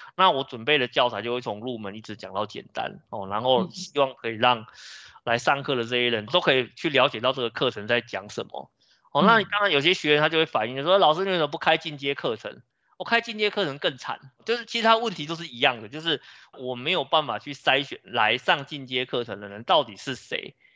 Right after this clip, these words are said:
Speaker 1: 你是真进阶还是你以为进阶？
Speaker 2: 嗯。嗯，嗯，嗯，嗯，
Speaker 1: 哦，
Speaker 2: 就是有些人可能连基本功都不了解，
Speaker 1: 这个
Speaker 2: 所以你根本无法上这个进阶课程，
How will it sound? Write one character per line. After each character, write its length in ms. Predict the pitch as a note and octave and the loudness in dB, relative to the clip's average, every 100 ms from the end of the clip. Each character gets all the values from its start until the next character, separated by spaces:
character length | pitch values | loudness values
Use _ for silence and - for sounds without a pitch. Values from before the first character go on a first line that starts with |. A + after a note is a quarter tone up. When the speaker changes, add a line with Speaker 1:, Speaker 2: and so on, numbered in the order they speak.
| _ - | _ -10
Speaker 1:
你 120 | C3+ | -8
是 120 | G3 G3 | -2 2
真 140 | G#3 G3+ - | 4 4 0
进 160 | - F3 | -16 -4
阶 220 | F3+ F3 | 2 4
还 100 | D#3 | 4
是 80 | F#3 | 2
你 300 | D#3 E3 - | 0 -6 -10
以 180 | D#3 A#2 | -14 -12
为 220 | G2+ A2 | -8 -8
进 240 | A2 B2+ | -6 -10
阶？ 320 | G#2+ A2 G2 G2 _ _ - | -10 -10 -10 -12 _ _ -2
Speaker 2:
嗯。 100 | F#3+ | 0
嗯， 140 | F#3+ | 0
嗯， 0 | |
嗯， 180 | D#3+ D#3+ | -2 -4
嗯， 200 | C#3 C#3 - | -6 -10 -8
Speaker 1:
哦， 40 | G3 | -2
Speaker 2:
就 100 | D#4+ | 0
是 140 | D#4+ A#3+ | 4 6
有 140 | G#3 | 4
些 160 | G#3 E4 | 6 6
人 120 | B3 | 6
可 120 | G#3 | 6
能 220 | F#3+ F#3+ | 6 4
连 220 | G3+ G3 | 4 2
基 160 | G3+ B3+ | 2 0
本 240 | A#3+ F3+ | 0 4
功 240 | G#3 G#3 A3 | 6 6 6
都 260 | G#3 G#3 | 4 4
不 180 | G3 B3+ | 0 0
了 300 | A#3 F3+ C#3+ | 4 4 4
解， 360 | E3+ - F3+ F2 | 0 -4 -2 -2
Speaker 1:
这 60 | F2+ | -6
个 60 | |
Speaker 2:
所 180 | G3 B3+ | -4 0
以 160 | A#3+ A#3 | 0 2
你 160 | G3 | 0
根 160 | G3 A#3+ | 0 0
本 180 | A3 F3+ | 2 2
无 80 | G3+ | 4
法 280 | G3+ C#3+ | 6 4
上 360 | F3+ - G3 F3 | 2 2 2 2
这 80 | F3+ | -4
个 160 | E3+ | -4
进 220 | D#3+ G#3 F3+ | -4 -4 -2
阶 200 | F3 E3+ | -2 -2
课 220 | A3 D3+ | -2 -4
程， 240 | - - | -6 -12